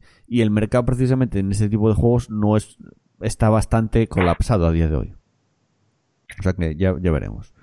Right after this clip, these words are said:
Luego, lo más interesante que ya se enseñó hace unos días, pero es el Star Wars Squadrons, un poco cogiendo el espíritu quizás de, de, de Rogue One, ahora sí precisamente.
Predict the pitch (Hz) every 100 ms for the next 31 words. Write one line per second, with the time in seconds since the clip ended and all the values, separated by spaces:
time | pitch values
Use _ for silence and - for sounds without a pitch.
0 | _ _ _ _ _ _ - 147 117 73
1 | 120 135 165 175 156 156 156 147 - 104
2 | 98 101 107 104 101 123 - 98 104 107
3 | 123 127 110 - - _ _ _ _ _
4 | _ 101 107 98 92 92 107 101 104 -
5 | - - 87 - 127 117 151 - 95 90
6 | 104 101 92 - _ _ _ _ _ _
7 | _ 131 110 135 156 147 131 127 113 -
8 | - _ 170 165 131 - 123 113 113 123
9 | 113 107 101 98 92 92 90 90 85 -
10 | 135 98 92 107 113 110 92 92 101 98
11 | 87 92 98 104 95 113